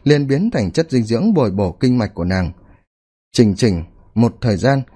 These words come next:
cả người Lâm Vân đã ướt sũng mồ hôi, thậm chí ngay cái giường mà Hàn Vũ Tích nằm cũng ướt sũng, bất quá Lâm Vân cũng không có chút hối hận nào, vì hắn đã thành công. Tạp chất trong cơ thể Hàn Vũ Tích chậm rãi bị kim châm hút đi, hơn nữa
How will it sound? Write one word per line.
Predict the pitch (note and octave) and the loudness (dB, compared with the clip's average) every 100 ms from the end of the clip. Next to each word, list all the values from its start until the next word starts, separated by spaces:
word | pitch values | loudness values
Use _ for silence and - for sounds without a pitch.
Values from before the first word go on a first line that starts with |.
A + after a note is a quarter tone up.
| - | -2
cả | C#3 | 0
người | B2+ C3 | 2 0
Lâm | E3+ F3 | 0 -2
Vân | E3+ F3+ E3 | 0 0 0
đã | G#2+ | -4
ướt | G#2 F3 | -4 -4
sũng | - C#3+ G#3+ | -4 -2 0
mồ | D3 | 0
hôi, | E2 G#2+ A#2 A2+ - - | -2 0 -2 -2 -16 -4
thậm | D3+ B2+ | -2 0
chí | D#3 | 0
ngay | F#3+ G3 | 2 0
cái | F#3+ G#3 | 0 -2
giường | C#3+ A#2+ A2+ | 0 0 0
mà | |
Hàn | A2+ G#2 | -2 -2
Vũ | A#2+ | -4
Tích | E3+ A3+ G#3+ | -2 -4 -2
nằm | G#2+ E2+ | -2 -2
cũng | - G2 | -4 0
ướt | D3 - | 0 0
sũng, | - C3+ C4 - - - | -2 0 0 -4 -20 -6
bất | - F3 | -2 0
quá | B2+ | 0
Lâm | C3 B2+ G2+ | 0 0 0
Vân | A#2 G2+ | 0 -2
cũng | F#2+ | -4
không | - A2+ | -2 -2
có | A2+ | -2
chút | - A3 | -2 -4
hối | - C#3 | -2 0
hận | G#3+ A#2 F2 | 0 -2 -2
nào, | G2+ F2 - - - | -2 -2 -8 -14 0
vì | C3+ | 2
hắn | A#2+ G2 D#3+ F#3 | 2 -2 -4 -2
đã | D3 | -2
thành | C3+ - - | -2 -4 0
công. | C3 B2+ _ _ - - - | 0 0 _ _ -20 -16 -2
Tạp | D3+ - | 0 0
chất | B3 | -2
trong | A#3 G#3 | 0 0
cơ | G3+ | -2
thể | G3 G#2 | -2 -2
Hàn | G2 G#2+ | 0 0
Vũ | G#2+ D3+ | 0 -2
Tích | - - | -2 -2
chậm | - A2 D2+ | -2 -4 -2
rãi | G2 B2 | -2 0
bị | F#3+ B2+ - | 0 -2 0
kim | B2+ A2 | 0 0
châm | B2 G#2+ | 0 0
hút | E3 A3+ | -2 -2
đi, | C3 C#3 - - - - | -2 -2 -4 -16 -10 0
hơn | F3+ | 0
nữa | G#3 | 0